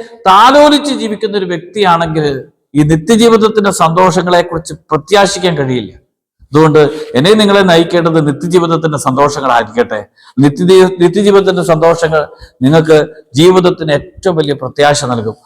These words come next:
അതുകൊണ്ട് ഈ മാനുഷികമായിട്ടുള്ള പ്രതിഫലവും ദൈവം നൽകിയിരിക്കുന്ന പ്രതിഫലവും നമ്മൾ തിരിച്ചറിയേണ്ടതാണ്. ഞാൻ ദൈവം നൽകിയിരിക്കുന്ന, ദൈവം നൽകുന്നതിനുള്ള, ദൈവം നൽകുന്ന പ്രതിഫലത്തിന് വിലപ്പെട്ടതായിട്ട് കാണുമ്പോൾ ഒരുപക്ഷെ മാനുഷികമായിട്ട് എനിക്ക് പ്രതിഫലം കിട്ടിയില്ലെങ്കിലും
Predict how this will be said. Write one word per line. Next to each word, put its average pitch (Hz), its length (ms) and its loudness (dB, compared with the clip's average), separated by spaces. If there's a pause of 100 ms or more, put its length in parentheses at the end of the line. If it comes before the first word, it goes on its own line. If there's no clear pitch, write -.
(160)
അതുകൊണ്ട് 139 380 2 (260)
ഈ 131 100 4
മാനുഷികമായിട്ടുള്ള 185 1300 0
പ്രതിഫലവും 151 640 -2 (320)
ദൈവം 196 380 4
നൽകിയിരിക്കുന്ന 165 580 0
പ്രതിഫലവും 147 580 0 (260)
നമ്മൾ 135 320 0 (220)
തിരിച്ചറിയേണ്ടതാണ്. 135 800 0 (300)
ഞാൻ 151 220 4
ദൈവം 175 280 2
നൽകിയിരിക്കുന്ന, 165 760 0
ദൈവം 180 240 2
നൽകുന്നതിനുള്ള, 160 760 -2
ദൈവം 180 300 0
നൽകുന്ന 180 320 -4
പ്രതിഫലത്തിന് 160 680 -4 (320)
വിലപ്പെട്ടതായിട്ട് 160 760 0
കാണുമ്പോൾ 139 540 -2 (360)
ഒരുപക്ഷെ 139 480 -2 (240)
മാനുഷികമായിട്ട് 160 840 0
എനിക്ക് 135 160 -10
പ്രതിഫലം 135 480 -6
കിട്ടിയില്ലെങ്കിലും 120 640 -4